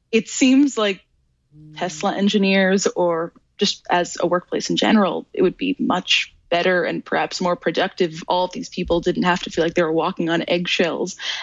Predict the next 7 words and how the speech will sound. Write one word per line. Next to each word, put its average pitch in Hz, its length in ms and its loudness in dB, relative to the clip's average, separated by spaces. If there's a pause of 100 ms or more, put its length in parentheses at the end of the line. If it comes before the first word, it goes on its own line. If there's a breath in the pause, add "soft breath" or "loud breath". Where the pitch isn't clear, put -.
(140 loud breath)
every 190 260 2
single 185 360 0
minute 175 380 -2 (460 loud breath)
working 190 380 0
with 180 160 -2
this, - 500 -2 (400)
uh, 160 320 0